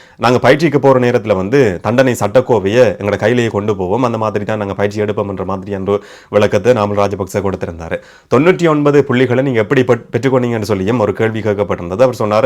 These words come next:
"அஹ், நான் பெற்றுக்கொண்ட புள்ளி என்னன்னு சொல்லி, இறுதியாண்டுல ஒரு சட்டத்துறை பரீட்சையில அவர் தோற்றி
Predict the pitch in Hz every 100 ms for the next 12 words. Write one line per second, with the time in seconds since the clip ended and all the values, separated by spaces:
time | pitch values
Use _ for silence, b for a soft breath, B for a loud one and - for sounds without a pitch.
0 | 127 B B - 92 92 110 147 151 117
1 | 117 160 160 156 135 131 156 180 - 113
2 | 131 131 - 85 87 120 135 135 127 120
3 | 117 160 190 - 101 92 101 95 135 135
4 | 127 107 104 127 120 107 98 104 107 120
5 | 143